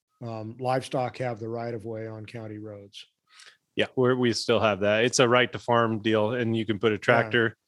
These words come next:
Speaker 2: and you
Speaker 1: Yeah.
Speaker 2: can put a, put livestock, and you can do it on highways too, I believe, around us
Speaker 1: Yeah.
Speaker 2: too.
Speaker 1: Yeah.
Speaker 2: So
Speaker 1: Yeah.
Speaker 2: they don't listen. You know, cars don't respect it.
Speaker 1: No.
Speaker 2: Especially on the highways. The highways, we really,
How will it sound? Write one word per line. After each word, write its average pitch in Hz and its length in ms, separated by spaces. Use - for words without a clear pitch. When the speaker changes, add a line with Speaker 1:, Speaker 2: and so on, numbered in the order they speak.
Speaker 2:
and 104 160
you 110 60
Speaker 1:
Yeah. 101 60
Speaker 2:
can 98 140
put 107 220
a, 101 400
put 117 220
livestock, 101 560
and 113 140
you 113 80
can 110 80
do 117 140
it 110 40
on 101 140
highways 101 400
too, 104 220
I 95 40
believe, 95 280
around 95 240
us 95 100
Speaker 1:
Yeah. 123 140
Speaker 2:
too. 95 140
Speaker 1:
Yeah. 120 240
Speaker 2:
So 107 140
Speaker 1:
Yeah. 110 40
Speaker 2:
they 143 100
don't 143 200
listen. 101 440
You 120 160
know, 101 60
cars 131 300
don't 107 160
respect 117 360
it. 95 180
Speaker 1:
No. 139 380
Speaker 2:
Especially 151 420
on 127 140
the 104 80
highways. 110 420
The 120 80
highways, 123 460
we 117 100
really, 110 480